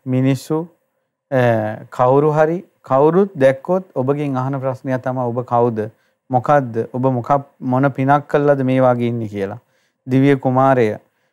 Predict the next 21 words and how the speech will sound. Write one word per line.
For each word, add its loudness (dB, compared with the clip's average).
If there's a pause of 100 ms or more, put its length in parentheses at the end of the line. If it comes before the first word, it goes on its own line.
(200)
ඔබ 0
වගේ 4
කෙනෙක් -4
අපි -2
දැකලත් 2
නැහැ. -8 (760)
මේ 0
කවු-, 0 (100)
ඔබ -4 (100)
කවුරු 2
වගේ 2
කෙනෙක්ද?" -10 (640)
ඊට -6
පස්සේ -4
කියනවා, -6
"ඔයාලා -2 (280)
වෙළඳාම -2
යන -4
අයනේ. -4 (680)
ඉතින් -2
ඔයාලා 4